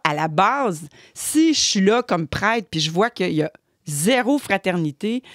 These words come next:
qu'on fait un, la messe, on ferme la messe, vite, faut fermer l'église. Et combien de fois je me suis fait jeter dehors, moi, avec mes enfants, parce que fallait fermer l'église, là, parce que il est, il, ça fait une demi-heure que la messe est finie. Bye, tu sais. Alors,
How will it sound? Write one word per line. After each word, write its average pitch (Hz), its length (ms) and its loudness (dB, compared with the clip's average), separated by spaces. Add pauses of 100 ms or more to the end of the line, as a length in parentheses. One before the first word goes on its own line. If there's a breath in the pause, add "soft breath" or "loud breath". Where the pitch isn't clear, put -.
(140 loud breath)
qu'on 147 160 -2
fait 143 160 -8
un, 156 100 -2
la 143 140 0
messe, 156 300 -4
on 151 60 -2
ferme 156 180 -4
la 151 180 -2
messe, 151 240 -4
vite, 156 300 -4
faut 185 80 0
fermer 170 260 0
l'église. 165 400 -2
Et 139 80 -4
combien 185 220 -4
de 180 60 -12
fois 247 100 -4
je 220 100 -8
me 156 80 -2
suis - 160 -8
fait 165 180 -4
jeter 226 200 -4
dehors, 180 260 2
moi, 170 120 0
avec - 100 -10
mes 156 180 0
enfants, 175 460 -2 (400 loud breath)
parce - 200 -2
que 208 240 4 (240 loud breath)
fallait 202 220 4
fermer 214 340 2
l'église, 208 640 2
là, 175 220 4
parce 147 240 -2
que - 80 -2
il 165 360 2
est, 156 140 -4
il, 170 140 -2
ça 170 160 -2
fait 202 120 0
une 190 80 0
demi-heure 196 260 2
que 214 60 0
la 180 60 4
messe 190 200 0
est 190 60 2
finie. 208 360 0
Bye, 196 440 2
tu - 80 -20
sais. 233 220 -2 (640 soft breath)
Alors, 180 220 2